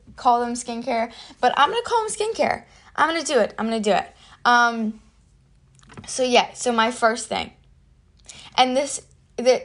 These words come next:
this is in no particular order. Like, I don't have an order. Um, so, the first thing, oh,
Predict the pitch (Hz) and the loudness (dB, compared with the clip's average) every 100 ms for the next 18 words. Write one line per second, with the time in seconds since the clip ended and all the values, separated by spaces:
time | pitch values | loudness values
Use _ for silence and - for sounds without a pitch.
0 | - 240 269 294 302 240 214 214 233 220 | -6 -6 -4 -2 0 4 4 2 -4 -6
1 | 214 208 190 - 185 165 - - - 208 | -4 -2 0 2 2 0 -4 -6 -4 0
2 | 208 220 220 208 190 170 170 50 - _ | 2 2 -2 -4 -4 -4 -6 -6 -12 _
3 | _ _ _ _ - 233 226 220 214 214 | _ _ _ _ 2 4 4 2 -2 -6
4 | - _ - _ - - 220 175 - _ | -10 _ -20 _ -4 2 4 2 -4 _
5 | _ _ _ - _ _ _ _ _ - | _ _ _ -20 _ _ _ _ _ 0
6 | - 220 254 262 - - 330 | 0 2 0 -2 -2 0 0